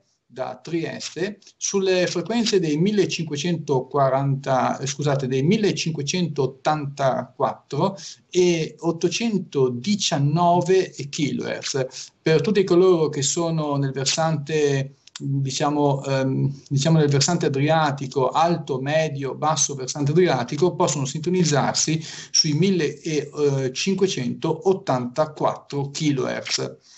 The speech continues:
Dunque, subito, eh, proseguiamo a taglio, eh, primo medio.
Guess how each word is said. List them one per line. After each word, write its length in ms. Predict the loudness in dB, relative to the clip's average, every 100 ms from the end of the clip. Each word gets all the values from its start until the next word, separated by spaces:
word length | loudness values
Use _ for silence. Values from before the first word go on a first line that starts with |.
| -20 -20 _ _ _
Dunque, 720 | 0 2 2 -2 -14 -14 -14 -16
subito, 680 | -14 -12 -12 -12 -10 -10 -10
eh, 520 | -8 -6 -4 -6 -6 -10 -14 _
proseguiamo 640 | -6 -2 2 2 2 2
a 100 | 0
taglio, 800 | 0 -4 0 2 2 2 0 -4
eh, 180 | -8 -8
primo 640 | -2 2 2 2 0 0 2
medio. 640 | 2 2 4 4 4